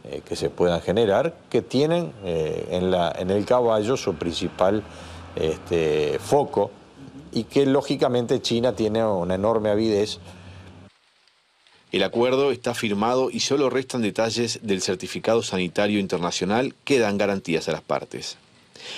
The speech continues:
Speaker 2: Allí se disponen medidas que deberán aplicarse en caso de brotes de enfermedades equinas. Las autoridades destacan la excelente situación sanitaria del país.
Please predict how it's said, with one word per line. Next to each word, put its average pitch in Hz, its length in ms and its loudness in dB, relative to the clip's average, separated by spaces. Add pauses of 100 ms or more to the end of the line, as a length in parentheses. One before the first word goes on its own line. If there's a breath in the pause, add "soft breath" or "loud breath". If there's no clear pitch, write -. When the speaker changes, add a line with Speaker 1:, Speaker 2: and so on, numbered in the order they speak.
(400 loud breath)
Speaker 2:
Allí 95 280 4
se 110 140 4
disponen 107 640 2
medidas 104 420 2
que 95 140 0
deberán 87 340 2
aplicarse 104 800 -2
en 98 120 -2
caso 113 280 0
de 92 140 2
brotes 107 300 0
de 95 60 -2
enfermedades 82 600 0
equinas. - 580 -6 (840 loud breath)
Las 90 160 4
autoridades 90 560 4
destacan 101 640 0
la 98 140 2
excelente 113 440 2
situación 113 460 0
sanitaria 80 500 0
del 73 160 -2
país. - 460 -2